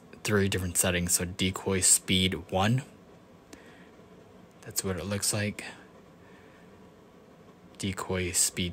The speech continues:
two. And it'll spin faster and more often, it looks like. Decoy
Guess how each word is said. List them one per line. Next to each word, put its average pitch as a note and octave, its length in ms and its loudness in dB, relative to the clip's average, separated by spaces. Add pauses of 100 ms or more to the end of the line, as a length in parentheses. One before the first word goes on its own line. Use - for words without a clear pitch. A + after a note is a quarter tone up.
two. B2 340 0 (1400)
And F2 240 -6
it'll E2+ 100 -2
spin F2 600 0 (260)
faster A2+ 760 -2 (1040)
and E2+ 100 -10
more E2+ 160 -4
often, F#2+ 380 -6
it F#2+ 40 -2
looks F#2+ 280 -6
like. G2+ 260 -6 (1080)
Decoy E2 800 -8